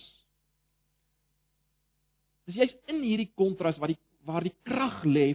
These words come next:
van die, die boodskap van die kruis, né? Tacitus,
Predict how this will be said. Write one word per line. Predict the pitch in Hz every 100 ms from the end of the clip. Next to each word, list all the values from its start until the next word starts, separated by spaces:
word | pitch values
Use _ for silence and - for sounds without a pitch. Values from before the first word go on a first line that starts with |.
| 143
van | 147 147
die, | 143 - _ _ _ -
die | 139
boodskap | 151 180 180 -
van | 147 -
die |
kruis, | - 110 - 160
né? | 139 _ _ _ _ _ _ _ _ _ _ _ _ _ _ _ _ _ _ _ _ _ _ _ _ _ _ _ _ _ _ _ _ _ _ _ _ _ _ _ _ _ _ _ _ _ _ _ _ _ -
Tacitus, | 233 - 220 143 131 -